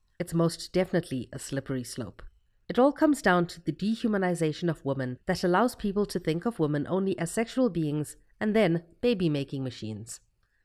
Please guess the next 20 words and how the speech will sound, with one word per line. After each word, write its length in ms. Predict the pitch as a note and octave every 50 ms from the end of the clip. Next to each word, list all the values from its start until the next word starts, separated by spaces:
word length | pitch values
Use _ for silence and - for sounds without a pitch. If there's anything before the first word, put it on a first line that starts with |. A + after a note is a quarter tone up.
| _ _ _ _ _ _ _ _ _ _ _ _ _ _
This 160 | - C#4 C4
belief 380 | - - D4 B3+ G#3+ F3 - -
is 140 | - - -
also 400 | - F3 G3+ G3 - - G#3+ F3+
rooted 400 | D3 D3 D#3 D3+ - - D3 C#3+ - -
in 160 | D#3 D#3+ -
a 60 | -
false 380 | - - _ G3+ G#3 A3 G#3+ -
kind 300 | - - - E3+ E3+ D#3+
of 140 | E3 - -
moralism, 680 | D3 C#3 C#3+ D3 C#3+ C#3 C3 B2 A#2 - - G#2 G#2 _ _ _ _ -
a 80 | F#3+
mistaken 520 | F#3 F#3+ F3 - - - C4+ C4+ - B3 G3
moral 400 | F3+ D#3+ E3 F3 E3+ F3+ F3 E3
ideology 680 | B2+ E3 D#3+ D3+ D#3+ D3+ D3 D3 D3 - - C#3 C3
of 100 | A2 C#3 -
what 180 | - D#3 D3 D3
women 240 | D3+ D3+ D3+ D3 C3
are 100 | G#2+ A#2 - - -
for, 240 | - D#3+ B2+ -